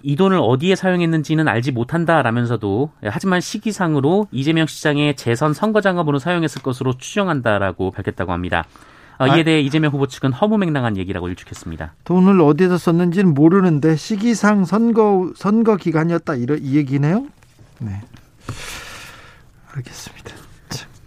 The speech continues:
Speaker 2: 네, 지켜보겠습니다. 삼부토건 녹취록이 나왔습니다. 내용이, 어이구, 내용이 충격적입니다.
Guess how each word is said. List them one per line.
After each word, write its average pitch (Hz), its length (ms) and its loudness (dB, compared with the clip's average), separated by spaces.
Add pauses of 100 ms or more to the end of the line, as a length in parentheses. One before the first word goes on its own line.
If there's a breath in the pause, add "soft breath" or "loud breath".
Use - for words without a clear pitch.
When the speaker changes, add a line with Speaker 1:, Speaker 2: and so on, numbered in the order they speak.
(320 loud breath)
Speaker 2:
네, 123 340 4
지켜보겠습니다. 120 880 0 (800 loud breath)
삼부토건 247 1080 2
녹취록이 214 640 2
나왔습니다. 180 640 4
내용이, 180 420 6
어이구, 156 480 6 (1400 soft breath)
내용이 156 340 6
충격적입니다. 139 800 0